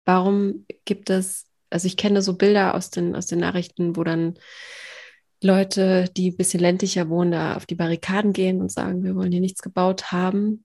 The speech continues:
Dann gibt's die, die, äh, totale Verfechter, äh, d-, davon sind.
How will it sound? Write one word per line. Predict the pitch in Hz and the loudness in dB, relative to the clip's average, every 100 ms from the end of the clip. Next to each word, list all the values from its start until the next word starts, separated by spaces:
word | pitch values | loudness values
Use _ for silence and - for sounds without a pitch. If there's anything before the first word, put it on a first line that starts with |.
| - | -6
Dann | 180 | -4
gibt's | 175 - - | -4 -6 -6
die, | 190 | -4
die, | 185 185 175 | 0 0 0
äh, | 170 175 180 - | 0 -2 -4 -8
totale | - 180 175 196 214 | -10 -4 2 2 2
Verfechter, | 190 185 185 - 220 226 220 208 202 | 0 0 -2 -2 -6 -4 -4 -4 -4
äh, | 208 - | -6 -12
d-, | 233 - - _ | -14 -14 -20 _
davon | 180 - 190 | -6 -2 0
sind. | 190 214 220 | 2 0 -2